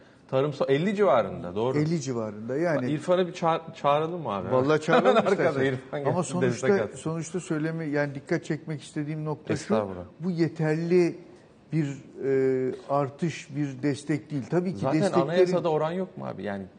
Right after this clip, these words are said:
Speaker 1: gayri safi yurt içi aslında en az yüzde biri diye.
Speaker 2: Yüzde biri diye var.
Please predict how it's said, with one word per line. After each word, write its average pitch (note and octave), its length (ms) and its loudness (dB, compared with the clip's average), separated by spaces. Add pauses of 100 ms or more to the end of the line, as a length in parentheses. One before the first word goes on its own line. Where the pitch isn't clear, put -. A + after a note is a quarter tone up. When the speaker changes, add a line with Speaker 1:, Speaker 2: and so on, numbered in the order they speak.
(120)
Speaker 1:
gayri B2 260 -2
safi A#2+ 320 -6
yurt C3 200 -4
içi - 140 -4
aslında C3 240 -2
en C3+ 40 0
az C3+ 180 0
yüzde A#2+ 300 0
biri G#2+ 220 -2
diye. F2+ 140 -2
Speaker 2:
Yüzde A#2+ 300 -4
biri B2 240 -4
diye B2 160 -2
var. A#2 160 -6